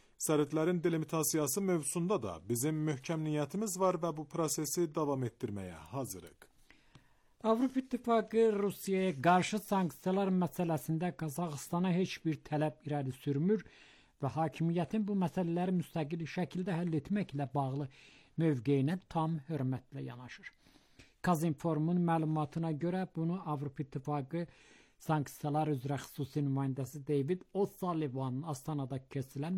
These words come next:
Speaker 2: mətbuat konfransında deyib. "Biz heç nə xahiş etmirik, Qazaxıstandan hansı samalların ixracını qadağan etməyi təklif etmirik. Bu bizim səlahiyyətimizə aid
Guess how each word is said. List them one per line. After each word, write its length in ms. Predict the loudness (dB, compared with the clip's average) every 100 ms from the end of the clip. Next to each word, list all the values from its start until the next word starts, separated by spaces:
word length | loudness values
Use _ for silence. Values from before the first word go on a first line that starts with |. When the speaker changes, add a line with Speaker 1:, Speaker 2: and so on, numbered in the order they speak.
| -2
Speaker 2:
mətbuat 500 | -4 -6 -8 -8 -8
konfransında 800 | -8 -8 -8 -8 -8 -8 -8 -8
deyib. 200 | -14 -16 _ _ _ _ _ -20 -20 -20 -6 2
"Biz 260 | 4 4 2
heç 280 | 2 2
nə 140 | -2 0 0
xahiş 340 | 0 2 -2
etmirik, 540 | -4 -2 0 0 -2 -8
Qazaxıstandan 800 | -6 -4 -6 -6 -4 -2 0 0
hansı 360 | 0 -2 -4
samalların 640 | -6 -2 -2 0 -2 -2 -4
ixracını 640 | -6 -4 -4 -2 -2 -2 -6 -20 -20 -20 _ -4
qadağan 320 | -2 0 -2
etməyi 440 | -2 -2 -2 -2 -4
təklif 440 | -8 -4 -6 -4
etmirik. 560 | -6 -4 -4 -4 -8 -20 -20 _ _ 2
Bu 120 | 2
bizim 260 | 4 2
səlahiyyətimizə 840 | 2 0 0 0 -2 -4 -4 -4 -4
aid 300 | -2 -2